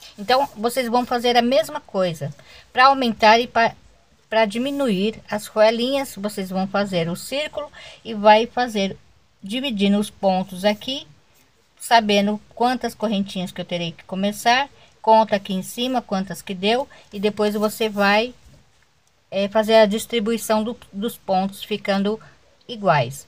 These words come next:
Aqui nas laterais, aqui em cima, você pode fazer menos ou pode fazer mais.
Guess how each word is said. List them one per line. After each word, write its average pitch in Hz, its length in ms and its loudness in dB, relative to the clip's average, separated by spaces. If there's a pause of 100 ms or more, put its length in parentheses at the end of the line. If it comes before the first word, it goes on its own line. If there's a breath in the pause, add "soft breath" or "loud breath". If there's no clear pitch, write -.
(120)
Aqui 180 220 -12
nas 175 180 -6
laterais, 180 840 -2
aqui 170 200 -14
em 170 80 -8
cima, 226 500 -6
você - 180 -20
pode 175 340 -2
fazer 175 420 -4
menos 214 460 0
ou 196 80 -6
pode 165 260 -6
fazer 170 480 -6
mais. 202 600 -2